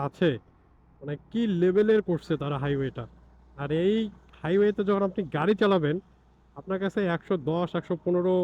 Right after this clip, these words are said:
মানে, টপ স্পিড কিছুই মনে হবে না। মনে হবে যে, "ইস, আর একটু যদি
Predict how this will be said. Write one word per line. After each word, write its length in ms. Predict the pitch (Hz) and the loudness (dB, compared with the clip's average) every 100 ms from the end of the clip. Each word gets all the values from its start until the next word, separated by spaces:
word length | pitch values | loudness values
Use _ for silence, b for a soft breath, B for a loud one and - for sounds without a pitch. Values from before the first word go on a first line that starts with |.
| 170 | -2
মানে, 220 | 165 165 | -4 -6
টপ 220 | 165 175 202 | -6 -6 -6
স্পিড 240 | - 185 | -6 -8
কিছুই 320 | - 208 254 | -8 0 2
মনে 200 | 220 170 | 4 2
হবে 220 | 131 127 117 | 0 -4 -6
না। 120 | 107 - _ _ _ _ _ _ - | -10 -16 _ _ _ _ _ _ -8
মনে 160 | 196 208 | 0 2
হবে 180 | 208 208 | 2 2
যে, 120 | 208 214 | 2 2
"ইস, 140 | - - 170 | 0 -4 -8
আর 140 | 185 | -6
একটু 180 | 208 220 | -4 -2
যদি 240 | 196 202 | 0 0